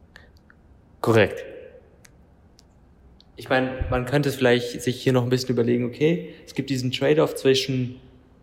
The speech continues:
äh, ich lebe im Jetzt und jetzt mache ich das, was ich will. Und, keine Ahnung, es kann ja aus irgendwelchen Gründen überlegt sich jemand, er wird nur Early Retirement hinkriegen, wenn er für McKinsey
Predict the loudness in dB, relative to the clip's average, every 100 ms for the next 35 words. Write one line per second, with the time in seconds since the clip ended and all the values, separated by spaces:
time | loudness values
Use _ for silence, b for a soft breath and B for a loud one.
0 | -20 _ -4 -2 0 0 -2 -10 -6 -4
1 | -4 0 2 4 4 2 -2 -4 -2 2
2 | 2 2 -2 -2 2 2 2 -2 -2 0
3 | 2 2 0 -2 -2 4 4 4 -4 -16
4 | -20 -20 _ -20 -20 _ -20 _ b b
5 | -20 -20 _ 4 4 2 -2 -8 -18 -20
6 | -20 -2 2 4 4 4 0 -2 -2 0
7 | 2 2 0 0 0 2 0 0 0 0
8 | 0 -2 -2 0 0 0 -4 -4 -2 -2
9 | -2 B B B B -4 0 2 2 4
10 | 4 6 4 0 -6 -16 -4 4 4 4
11 | 2 0 0 2 2 2 0 0 -2 0
12 | 2 0 0 -2 2 2 4 2 0